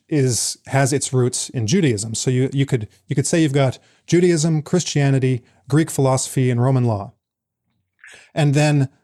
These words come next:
when you look at the, the Greek influence, you not, you don't, not only have the rediscovery of the classics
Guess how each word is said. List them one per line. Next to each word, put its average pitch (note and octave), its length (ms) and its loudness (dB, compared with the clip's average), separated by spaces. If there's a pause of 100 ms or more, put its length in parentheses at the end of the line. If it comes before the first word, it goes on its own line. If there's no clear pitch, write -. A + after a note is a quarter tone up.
(220)
when D3 240 0
you C3 80 4
look C#3+ 280 0
at C#3 300 0
the, A#2+ 200 0
the A#2 120 -2
Greek C3+ 300 0
influence, B2 500 -2
you C#3 60 0
not, D#3+ 260 -2
you C#3 140 0
don't, D#3 160 -2
not D3+ 160 2
only F3 160 2
have C3 220 0
the B2+ 140 0
rediscovery B2+ 600 0
of A#2 80 -2
the A2+ 80 -2
classics - 760 -6